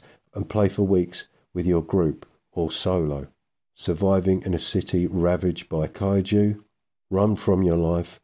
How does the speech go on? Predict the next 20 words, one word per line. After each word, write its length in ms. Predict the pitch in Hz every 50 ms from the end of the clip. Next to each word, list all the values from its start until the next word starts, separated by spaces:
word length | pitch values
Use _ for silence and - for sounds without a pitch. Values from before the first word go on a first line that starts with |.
| _ _ _ _ -
in 100 | 82 80
a 80 | 82
zombie-infested 1040 | 78 80 87 90 90 85 87 87 85 80 78 - - 85 80 - - - 80 80 85
world, 400 | 90 87 87 90 90 90 - - _ _ _ _ _ _
fight 320 | - - 123 120 123 113 -
your 120 | 104 98
way 280 | 95 95 92 90 87 87
out 260 | 92 101 107 - -
of 120 | 95 -
corporate 460 | - - 104 101 98 - - 92 80
horror, 480 | - - - 104 95 101 101 98 101 - _ _ _ _ _ _ _ _ -
overcome 600 | 107 107 98 95 98 - - 110 104 101 104 104 -
a 100 | 98 -
suburban 640 | - - 92 80 104 98 95 92 95 92 87 87
nightmare, 600 | 90 87 87 87 85 - 95 90 85 82 78 - - - - - _ -
and 280 | - 87 87 85 85 87
many 220 | 90 90 92 87
more 340 | 85 85 82 80 76 71 - - _ _
horrific 500 | - 90 82 85 82 - - 82 - -
adventures. 720 | 85 - - 92 82 82 78 - - 80 80 - - -